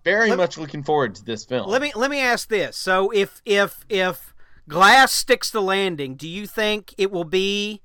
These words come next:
Speaker 2: one of your favorite trilogies moving
Speaker 1: It, it,
Speaker 2: forward?
Speaker 1: oh, it
Speaker 2: Does it
Speaker 1: could
Speaker 2: have the
Speaker 1: be.
Speaker 2: potential?
Speaker 1: I mean, I, I'm serious. Yeah, it needs to stick the landing, but, but to s-, have the Unbreakable series to,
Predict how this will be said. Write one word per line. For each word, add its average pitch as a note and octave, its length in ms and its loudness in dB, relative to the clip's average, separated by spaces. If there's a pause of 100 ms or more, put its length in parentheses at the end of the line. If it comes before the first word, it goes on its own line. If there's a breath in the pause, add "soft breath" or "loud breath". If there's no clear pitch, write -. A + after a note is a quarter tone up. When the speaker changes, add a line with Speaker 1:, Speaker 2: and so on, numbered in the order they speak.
(840)
Speaker 2:
one F3 220 -2
of E3+ 120 -4
your F3 140 -2
favorite F#3 480 -2
trilogies G3+ 920 -6 (680)
moving A#3+ 320 0
Speaker 1:
It, - 120 -10
it, C#3+ 100 0
Speaker 2:
forward? D4+ 300 -10 (160)
Speaker 1:
oh, C#3 380 2
it F3 100 4
Speaker 2:
Does F#3+ 160 2
it G3+ 40 2
Speaker 1:
could F#3 100 4
Speaker 2:
have G#3+ 160 6
the F3 60 6
Speaker 1:
be. D#3+ 80 -2
Speaker 2:
potential? C4 520 -4 (140)
Speaker 1:
I D3+ 80 0
mean, E3 220 0
I, E3+ 400 0
I'm B2 160 -8
serious. D3 500 -6
Yeah, C#3 180 2
it D#3 220 0
needs F#3+ 320 -6
to D3+ 120 -10
stick - 320 -10
the B2+ 100 -6
landing, F#3 560 -4 (440 loud breath)
but, - 540 -2 (100)
but D#3 360 0
to E3 140 -2
s-, C3+ 280 -6
have E3 400 -2
the D3 140 -4
Unbreakable C3+ 680 -4
series C#3+ 800 -4
to, B2+ 420 -2